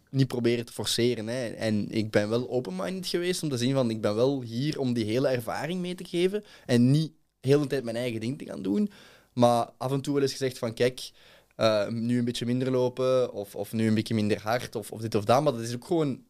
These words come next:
dat zijn, dat zijn zaken die je hier ook moet aangeven aan je trainer, hè, bijvoorbeeld. Van: "Ja, vandaag is dit of vandaag is dat."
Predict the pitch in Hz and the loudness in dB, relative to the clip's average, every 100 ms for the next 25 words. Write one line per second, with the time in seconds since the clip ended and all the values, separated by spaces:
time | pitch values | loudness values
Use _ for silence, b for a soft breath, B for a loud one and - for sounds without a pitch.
0 | _ 123 117 110 104 110 113 113 131 131 | _ 0 2 2 2 0 0 -2 -2 -6
1 | 123 117 127 - 147 - - B B 147 | -8 -4 -4 -4 -6 -8 -20 B B 0
2 | 127 113 117 110 107 110 107 101 113 101 | 2 2 0 0 -2 -2 -4 -4 0 0
3 | 101 107 120 123 131 143 139 120 110 104 | -2 -4 -4 -4 -2 -4 2 2 4 2
4 | 104 - 101 101 117 117 110 - 123 120 | 0 0 -2 0 0 -2 -8 -8 -6 0
5 | 117 107 113 110 - 120 147 - | 2 4 2 0 -2 -2 -2 -4